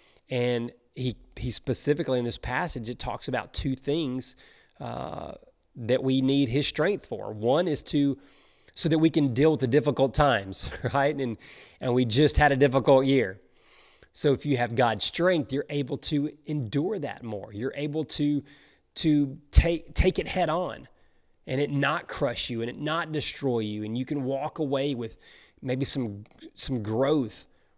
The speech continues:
or something positive. The second thing it talks about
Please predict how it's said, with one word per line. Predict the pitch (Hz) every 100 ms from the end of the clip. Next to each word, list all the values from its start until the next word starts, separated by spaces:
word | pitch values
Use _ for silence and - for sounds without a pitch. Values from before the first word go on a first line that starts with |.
| _ _ _
or | 117
something | - 147 143 131
positive. | - - 139 143 120 104 98 - _ _ _ _ _ _ _ _ - -
The | -
second | - - 147 165 -
thing | 139
it | 123
talks | - 127 120 -
about | 120 117 113